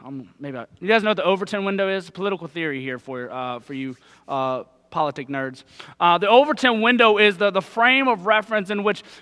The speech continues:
people are willing to, uh, consider something normative. So, so stay with me here. Uh, marriage is between, uh, one man, one woman,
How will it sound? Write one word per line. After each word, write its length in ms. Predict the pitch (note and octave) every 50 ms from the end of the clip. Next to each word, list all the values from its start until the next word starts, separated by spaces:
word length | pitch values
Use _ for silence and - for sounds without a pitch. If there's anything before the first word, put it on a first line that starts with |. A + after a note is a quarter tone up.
| _ _
people 340 | - - C4 C4 A3 - B3
are 140 | A#3 G#3+ G3
willing 340 | F3 F#3 G#3 A3 A3+ A3 A3
to, 320 | - A3 G#3 G3 F#3+ -
uh, 340 | F3 F3+ F3 E3+ E3 D#3+ D#3
consider 420 | - F#3 F3+ - - B3 A#3+ A3 G3+
something 480 | - - G#3+ F#3 G#3 F#3+ F3+ E3+ F3
normative. 500 | F3 F#3+ G3+ G3+ F#3+ F3+ C#3 G#2 F#2+ - - _ _ _ _ _ _ _ _ _ _ _ _ _ _ _ _ _ _ _ _ _ _ _ _ _ _ _ _ _ _ _
So, 400 | _ - F#3 F3 E3 D#3 C#3+ C3+ - _ _ _ _ _ _ _ _ _ _ _ _ _ _ _ _
so 100 | _ -
stay 200 | C#3 - - F#3+
with 140 | G3 G3+ G3+
me 140 | F#3 E3+ C#3+
here. 240 | C#3 C3+ B2+ B2 - _ _ _ _ _ _ _ _ _ _ _ _ _ _ _ _ _ _
Uh, 260 | - E3 E3 D#3+ D#3+ -
marriage 500 | F3 F3 F#3+ A3 A#3+ B3+ C4 B3+ A#3 G3+
is 100 | G#3+ G3
between, 420 | F#3+ F#3+ - A3 A3+ G#3+ G#3 G3+
uh, 140 | G3 F3 F3
one 260 | E3+ E3+ G3+ G#3+ G#3
man, 220 | G#3 G#3 G3 F#3 F3+
one 160 | F#3+ F#3 F#3
woman, 300 | F3+ D#3+ B2+ A2 A2 G#2+